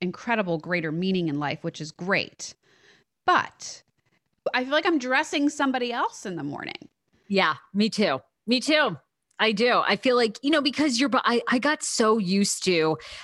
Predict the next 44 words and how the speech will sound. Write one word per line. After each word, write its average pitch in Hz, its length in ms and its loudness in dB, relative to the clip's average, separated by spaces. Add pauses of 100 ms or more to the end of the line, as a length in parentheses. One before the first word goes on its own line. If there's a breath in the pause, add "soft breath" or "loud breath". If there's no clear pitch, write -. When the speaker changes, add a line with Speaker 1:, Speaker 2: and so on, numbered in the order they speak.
(120)
Speaker 2:
I 226 40 4
really 294 320 0
sort 240 260 0
of 180 280 -2 (140)
dealt 208 220 4
with 214 120 2
my, 180 420 2
um, 180 340 2
eating 208 280 2
issues 175 640 2
and 175 380 0 (300)
my 190 240 2
mindful 196 540 2
eating. 208 400 0
I 147 100 2
kind 202 240 0
of 165 120 0
lost, 175 540 0
I, 180 180 -2
I - 20 4
lo-, 247 220 4
ended 285 180 2
up 285 100 0
losing 214 320 0
about 175 260 0
thirty 180 240 2
pounds 165 440 0
naturally 156 420 0
when 151 120 -4
I 147 80 -2
started 170 260 -2
mindful 160 320 0
eating 147 260 -4
and 143 60 -4
I 147 60 0
gave 165 240 0
up 160 160 0
dieting 156 520 0
and 175 140 -2
resolved 175 460 2
my 170 100 -4
emotional 156 500 -2
eating 277 300 -2
issues. 139 400 -4